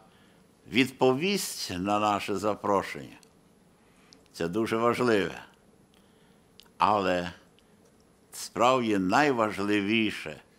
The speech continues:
і найбільш побажаним є, щоби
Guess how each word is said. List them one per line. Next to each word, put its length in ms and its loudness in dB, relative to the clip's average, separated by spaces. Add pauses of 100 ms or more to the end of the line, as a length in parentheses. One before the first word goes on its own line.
(400)
і 120 -6
найбільш 680 2 (160)
побажаним 1040 0
є, 420 0 (1500)
щоби 560 -2